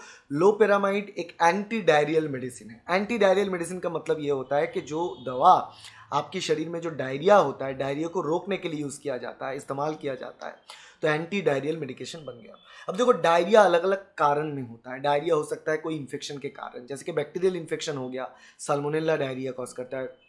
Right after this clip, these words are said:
ठीक है? वैसे ही हो गया इकोलाई, कुछ-कुछ स्ट्रेन जो है डायरिया कॉज करता है, या फिर प्रोटोजोअल डायरिया, अमीबा, अ, हो गया जो डिसेंट्री हो जाता है। तो ऐसे अलग-अलग डायरिया होता है मोड, जहाँ पे इन्फेक्शियस डायरिया एक होता है, ये सारे इन्फेक्शियस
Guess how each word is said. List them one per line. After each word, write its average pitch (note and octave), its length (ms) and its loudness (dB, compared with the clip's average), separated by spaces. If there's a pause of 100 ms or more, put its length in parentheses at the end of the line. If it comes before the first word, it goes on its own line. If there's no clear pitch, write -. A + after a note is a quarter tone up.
(260)
ठीक C#3+ 160 -8
है? A3+ 140 0 (340)
वैसे D3+ 260 0
ही F#3+ 60 0
हो D#3+ 120 2
गया D#3+ 120 -2
इकोलाई, D#3+ 480 2
कुछ-कुछ D#3+ 500 -10
स्ट्रेन D3+ 360 -6
जो C#3+ 100 -4
है C#3+ 80 4
डायरिया C3 340 -4
कॉज B2+ 220 -10
करता - 280 -12
है, - 120 -4
या E3 80 2
फिर G3+ 120 -4
प्रोटोजोअल D#3+ 560 -2
डायरिया, C#3 320 -2
अमीबा, D3+ 400 -2 (360)
अ, D3 320 0
हो C#3+ 140 -2
गया C#3+ 160 0
जो C#3 120 -4
डिसेंट्री D#3 540 -4
हो B2+ 160 -6
जाता - 260 -12
है। - 80 -14 (460)
तो A3 60 0
ऐसे A#3 120 2
अलग-अलग A3 760 6
डायरिया E3 360 4
होता D3 280 -2
है D#3 100 0
मोड, D3 280 -8 (140)
जहाँ D3 140 2
पे D3 100 -6
इन्फेक्शियस F#3+ 540 -4
डायरिया D3 360 0
एक B2+ 180 -8
होता C3 240 -12
है, F3 220 -10
ये C#3 80 -6
सारे C#3+ 280 -2
इन्फेक्शियस D3 480 -10